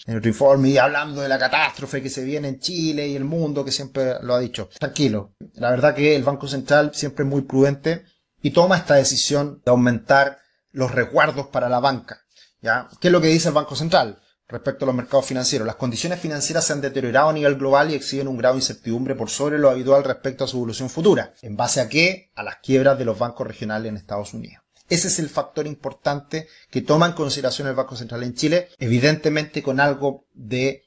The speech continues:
desfase. Esto pasó en marzo, estamos en mayo, y el Banco Central toma esta decisión.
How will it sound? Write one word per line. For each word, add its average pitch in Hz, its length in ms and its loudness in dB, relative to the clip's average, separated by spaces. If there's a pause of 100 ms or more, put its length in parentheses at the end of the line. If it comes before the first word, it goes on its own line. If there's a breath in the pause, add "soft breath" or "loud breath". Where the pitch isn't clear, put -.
(140)
desfase. - 720 0
Esto 147 320 -2
pasó 147 600 0
en 117 60 -2
marzo, 160 600 -2
estamos 135 340 -8
en 123 80 -6
mayo, 147 500 0 (340 soft breath)
y 139 300 -2
el 123 80 -6
Banco 135 200 -2
Central 131 320 -2
toma 135 180 0
esta 127 140 -2
decisión. 110 540 -2